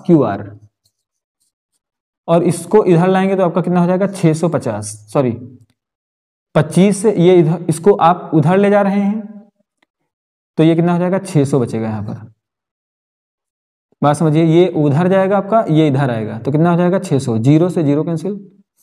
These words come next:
और ये आपका कितना हो जाएगा? बारह पंचे साठ। तो क्यूआर की वैल्यू कितनी आ गई? बारह सेमी। अब आपको निकालना है पीआर का मान। तो पीआर बराबर क्या था? पच्चीस माइनस का क्यूआर।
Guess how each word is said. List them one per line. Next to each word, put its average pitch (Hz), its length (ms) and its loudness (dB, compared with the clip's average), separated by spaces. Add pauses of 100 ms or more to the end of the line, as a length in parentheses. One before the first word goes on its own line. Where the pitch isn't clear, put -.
(140)
और 143 100 0
ये 151 60 2
आपका 156 180 -2
कितना 160 200 -2
हो 165 60 -2
जाएगा? 175 280 -6 (960)
बारह 131 280 0
पंचे 131 240 -2
साठ। 98 300 -12
तो 143 100 0
क्यूआर 160 340 2
की 165 100 -2
वैल्यू 156 160 0
कितनी 160 200 -4
आ 151 100 -2
गई? 160 140 -4 (640)
बारह 123 340 0
सेमी। 104 360 -8 (1120)
अब 151 120 2
आपको 170 200 2
निकालना 175 340 2
है 190 200 -4
पीआर 135 300 2
का 110 100 -8
मान। 110 180 -6
तो 139 120 -2
पीआर 170 420 2
बराबर 165 300 -2
क्या 165 140 -2
था? 156 140 -6
पच्चीस 165 520 -2
माइनस 147 340 2
का 190 140 -4 (180)
क्यूआर। 104 420 -2